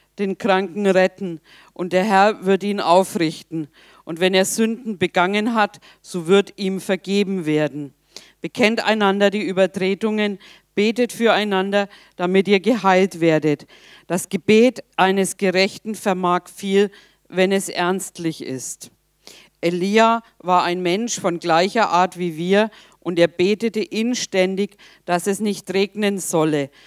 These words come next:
Und es regnete drei Jahre, sechs Monate nicht im Land. Und er betete wiederum, da gab der Himmel Regen und die Erde brachte Frucht.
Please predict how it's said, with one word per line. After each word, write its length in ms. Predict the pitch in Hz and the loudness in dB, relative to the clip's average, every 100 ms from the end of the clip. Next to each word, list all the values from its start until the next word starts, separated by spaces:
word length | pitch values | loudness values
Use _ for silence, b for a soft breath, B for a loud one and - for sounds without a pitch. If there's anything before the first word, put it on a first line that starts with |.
| b - | b -8
Und 160 | 170 | -2
es 240 | 175 - 180 | -2 0 -2
regnete 520 | 180 208 214 190 185 | -2 0 -4 -2 -4
drei 280 | 180 165 156 | -2 0 0
Jahre, 500 | 151 151 190 220 214 B B | 2 2 2 2 -2 B B
sechs 360 | - 202 196 - | -6 -4 -4 -4
Monate 520 | 196 196 214 214 214 | 0 2 2 -2 -2
nicht 380 | 185 190 185 - | -4 -4 -6 -10
im 180 | - 196 | -6 -2
Land. 460 | 190 175 170 160 - B B B B | 2 2 0 -6 -16 B B B B
Und 180 | 185 196 | -2 4
er 100 | 190 | 4
betete 520 | 196 214 240 202 190 | 4 0 0 0 0
wiederum, 540 | 202 233 226 214 220 196 B B | 2 4 4 4 2 -4 B B
da 140 | 175 | -2
gab 380 | 175 180 196 - | 2 4 4 2
der 240 | 190 175 | 0 0
Himmel 600 | 170 - 220 220 220 226 - | -2 0 2 4 2 2 -4
Regen 520 | 165 185 190 202 226 | -2 0 0 0 -8
und 220 | - 185 | -4 -4
die 160 | 170 - | -4 -2
Erde 340 | 165 180 208 | 0 2 0
brachte 540 | 208 170 165 156 - 185 | -2 -2 -2 -4 -8 -8
Frucht. 540 | - 151 143 - - | -4 -4 -4 -8 -20